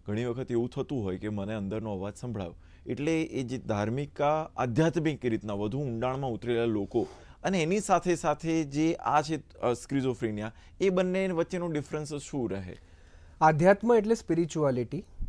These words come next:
Speaker 2: સ્કિઝોફ્રેનિયા એટલે એક માનસિક રોગ. શરૂઆત આપણે અહીંથી કરીએ. આધ્યાત્મ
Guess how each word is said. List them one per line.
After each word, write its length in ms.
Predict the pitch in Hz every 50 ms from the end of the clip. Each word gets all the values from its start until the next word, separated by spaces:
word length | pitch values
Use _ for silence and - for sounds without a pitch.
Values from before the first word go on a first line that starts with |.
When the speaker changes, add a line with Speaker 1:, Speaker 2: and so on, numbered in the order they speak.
| - -
Speaker 2:
સ્કિઝોફ્રેનિયા 680 | - - 175 156 156 202 208 202 190 180 175 185 180 170
એટલે 140 | 160 170 175
એક 80 | 170
માનસિક 440 | 175 147 123 123 - - 123 - -
રોગ. 140 | 98 95 95 - -
શરૂઆત 400 | - 156 156 165 170 160 151 151
આપણે 200 | 139 135 151 143
અહીંથી 240 | 131 120 - -
કરીએ. 320 | - - 104 104 101 98 - - - - - - - - - - - - - - - - - - - -
આધ્યાત્મ 720 | 151 156 143 127 170 185 208 208 - 226 240 254 277 311